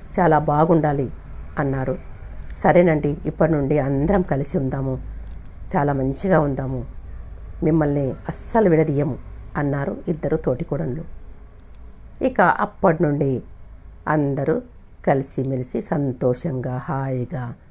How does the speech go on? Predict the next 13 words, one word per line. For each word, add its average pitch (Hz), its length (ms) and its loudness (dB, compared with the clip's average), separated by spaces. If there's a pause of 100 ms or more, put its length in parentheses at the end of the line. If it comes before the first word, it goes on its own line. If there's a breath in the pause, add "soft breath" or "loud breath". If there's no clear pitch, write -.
(100)
ఆనందంగా, 135 760 -2 (1120)
ఇక 135 320 -2 (220)
ఇంతింత 160 640 2
బాగా 156 280 2
పంటలు 143 380 0
పండించి 139 720 -2 (580)
ఎంతో 170 420 2
పేరు 147 260 0
తెచ్చుకున్నారు 131 800 -4
ఆ 131 100 -2
ఊళ్ళో. 120 380 -4 (880)
మరి 139 220 -2 (280)
ఇదండి 170 480 4